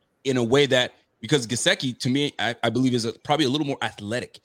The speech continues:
than George Kittle is. George Kittle is a beast, don't get me wrong, but you could do more with a guy like Gesicki. You think that he'd have more targets in his first game.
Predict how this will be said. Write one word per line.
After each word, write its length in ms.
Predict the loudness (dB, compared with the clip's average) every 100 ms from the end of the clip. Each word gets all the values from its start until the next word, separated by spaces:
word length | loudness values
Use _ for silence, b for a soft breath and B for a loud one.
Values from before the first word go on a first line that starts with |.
| -20 -10
than 120 | -8
George 220 | -4 -4 -4
Kittle 240 | -4 -4
is. 80 | -8
George 240 | -6 -4
Kittle 120 | -2
is 80 | -4
a 60 | -6
beast, 260 | -6 -6
don't 100 | -4
get 80 | -6
me 80 | -6
wrong, 280 | -6 -6 -6 B B
but 160 | -10 -8
you 80 | -8
could 160 | -8
do 160 | -6 -6
more 460 | -4 -2 0 0 -2
with 140 | -6
a 40 | -6
guy 240 | -4 -4
like 160 | -4 -8
Gesicki. 320 | -8 -8 -8
You 160 | -6 -8 -6 -2
think 340 | -2 -2 -6 -8 -6 -6 _ -4
that 100 | 0
he'd 140 | 0
have 180 | 2 0
more 200 | 0 -2
targets 500 | -2 2 2 2 -2
in 100 | -4
his 120 | -4
first 260 | -2 -2 -2
game. 260 | -2 -2